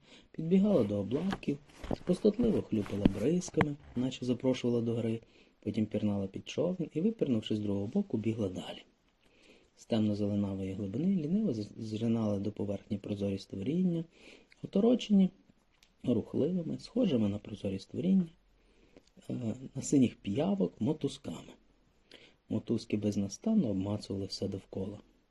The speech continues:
«Що це?» — запитав Сенько. Масар здивовано поглянув на нього. «Ви що, не знаєш? Та це ж медузи!» «Ага», — сказав Сенько. Він занурив руку у воду і підважив на долоні найменшу з них.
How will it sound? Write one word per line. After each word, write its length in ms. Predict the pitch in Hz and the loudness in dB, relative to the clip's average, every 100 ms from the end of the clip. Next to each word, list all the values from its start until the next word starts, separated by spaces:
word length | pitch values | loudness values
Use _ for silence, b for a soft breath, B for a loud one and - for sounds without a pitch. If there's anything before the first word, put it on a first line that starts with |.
| _ - | _ -20
«Що 340 | - - 139 185 | -8 4 4 4
це?» — 200 | - 104 - | 0 -10 -8
запитав 400 | 104 101 - 101 | -8 -6 -8 -6
Сенько. 360 | - 104 - - - _ B B B - | -4 -4 -6 -16 -20 _ B B B -6
Масар 300 | 110 104 107 | -2 0 0
здивовано 440 | 101 107 104 104 | 2 0 0 0
поглянув 440 | 104 113 107 98 101 | -2 -2 -2 -4 -4
на 100 | 113 | -2
нього. 180 | 110 - - _ - | -4 -8 -18 _ -4
«Ви 260 | 123 131 - _ _ _ _ | 2 2 0 _ _ _ _
що, 280 | - - 104 | -4 0 0
не 120 | 98 | 0
знаєш? 520 | - 101 170 214 - b b b | -4 0 0 0 -4 b b b
Та 80 | b - | b -4
це 160 | 120 | -2
ж 100 | 123 | 6
медузи!» 540 | 180 214 226 131 98 107 _ _ _ _ _ _ b b b b _ _ - - | 8 10 10 6 4 -8 _ _ _ _ _ _ b b b b _ _ -12 -6
«Ага», — 600 | 113 104 135 160 170 151 | -4 -2 0 2 2 0
сказав 340 | - 110 104 | 0 0 0
Сенько. 420 | - 107 - - | 0 -2 -2 -2
Він 160 | 113 127 | -2 0
занурив 420 | 127 143 110 104 | 0 0 0 -2
руку 240 | 107 - | -4 -4
у 120 | 98 95 | -4 -2
воду 360 | 113 170 160 | -2 0 0
і 40 | 135 | -2
підважив 480 | 170 175 247 202 | -2 0 2 2
на 80 | 135 | 4
долоні 400 | 110 110 127 139 | 2 2 2 2
найменшу 520 | 104 101 92 98 - 104 | 0 -2 -6 -6 -6 -4
з 60 | |
них. 200 | - - | -6 -10